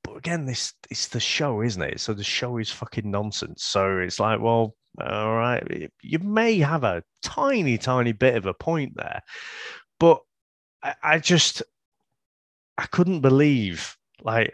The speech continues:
he was going out to the producers, wasn't he? He was like, "This is exactly what I'm af-, <laughs> I was afraid of." <laughs> You know, we'd have someone who would come in here and she'd hold me accountable for fucking these other girls.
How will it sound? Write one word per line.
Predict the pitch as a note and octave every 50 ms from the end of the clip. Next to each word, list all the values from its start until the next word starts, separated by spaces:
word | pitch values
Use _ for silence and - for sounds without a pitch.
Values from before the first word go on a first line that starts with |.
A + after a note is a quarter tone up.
| -
he | - F3 D#3+ C#3
was | B2 A#2
going | - D3+ C#3+ C#3 C3
out | C3+ C3 B2+ A2
to | - - A#2+
the | A2+ G#2+
producers, | - - A2 - C3+ C#3 C#3+ B2 - A#2+ G#2 G2+
wasn't | B2 B2 A#2+ B2
he? | A#2+ A2
He | G#2
was | G2+ G#2+
like, | B2+ B2+ A#2 -
"This | - G#3+ F#3+ - F3+
is | D#3+ -
exactly | C3+ A#2+ - - - - - - - - - - F#3+ F3+
what | F3 F3 E3
I'm | F3 E3+
af-, | E3+ C3+ - -
<laughs> | -
I | - -
was | F#3 D#3 -
afraid | D3+ - - - A2+ - E3+ D#3 C3+ A2+
of." | G2 F2+ F#2 - -
<laughs> | - - - - - _ - - -
You | G#3
know, | - - - - - - - G3+ - - - E3 -
we'd | D3+ C#3 B2
have | C3 F3 G3 F#3 C#3+
someone | - - E3+ E3+ F3 E3+ F3 E3+ D3+ - - - - - _
who | C#3 C#3
would | C3+ C3+ A#2+ -
come | - F#3+ G3 F#3+
in | F3+ E3
here | C#3+ B2 D3 D#3+ E3 F3 D#3+ - - - - -
and | - C#3+ D3+ C3+
she'd | - C#3 C3+ A2
hold | - - B2+ B2 A#2+ A#2
me | A#2 G#2+
accountable | F#2+ F2 - - - G#2+ A2 C#3 D3 - - A3 D4 E4 D#4+
for | - - -
fucking | - - - A2 G#2 - - A#2+ G#2+ A2
these | A2+ A2 A2 G#2 A#2
other | B2 B2+ A#2+ A2+
girls. | G#2+ - E3 A3+ C4+ D4 C#4+ - -